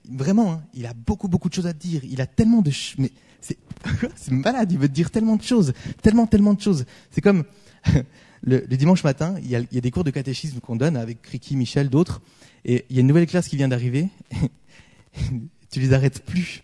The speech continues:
<laughs> tu les arrêtes plus. Je pose une question du genre, du genre, ouais, vous pensez que les miracles existent encore aujourd'hui ? Ouais, alors moi, ma mère, elle m'a dit que ma grand-mère, elle avait vécu ça. Ouais, c'est comme moi, j'ai vu sur Internet. Et c'est fini, la leçon, c'était ça, tu vois. Et, et Jésus, c'est un peu la même, la même chose. Ouais,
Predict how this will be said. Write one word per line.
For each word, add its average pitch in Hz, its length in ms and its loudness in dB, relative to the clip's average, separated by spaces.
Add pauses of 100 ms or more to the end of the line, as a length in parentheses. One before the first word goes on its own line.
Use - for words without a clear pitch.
(140)
<laughs> 160 160 2
tu 139 100 -12
les 131 100 -4
arrêtes 131 240 -6
plus. 156 200 -6
Je - 80 -10
pose 147 160 -2
une 143 80 0
question 147 320 -6
du 127 100 -2
genre, 135 320 2 (520)
du 123 120 -4
genre, 143 220 -2
ouais, 139 320 -4
vous 120 100 -10
pensez 143 240 -2
que 147 60 -10
les 131 60 -2
miracles 131 340 -2
existent 127 240 -8
encore 123 140 -8
aujourd'hui ? 123 260 -8 (240)
Ouais, - 80 -4
alors - 180 -10
moi, 156 240 2 (160)
ma 131 80 6
mère, 156 200 4
elle 135 60 -2
m'a 120 100 0
dit 123 220 -6
que 170 160 0 (160)
ma 143 80 2
grand-mère, 156 300 -4
elle 127 60 -8
avait 131 80 -6
vécu 139 180 -4
ça. - 220 -10
Ouais, 302 120 -2
c'est - 120 -12
comme 196 180 4
moi, 254 240 2
j'ai 160 140 -4
vu 190 80 -10
sur - 140 -6
Internet. 196 360 0 (220)
Et 139 180 -4
c'est 135 160 0
fini, 208 240 6
la 131 140 2
leçon, 208 260 0
c'était 160 220 -2
ça, 135 180 -2
tu - 140 -8
vois. 120 160 -4 (920)
Et, 147 260 8
et 147 40 8
Jésus, 165 300 8
c'est 139 120 -2
un 127 40 -2
peu 208 180 4
la 156 120 2
même, 185 140 6 (200)
la 160 120 2
même 214 160 6
chose. 220 240 2 (260)
Ouais, 233 200 2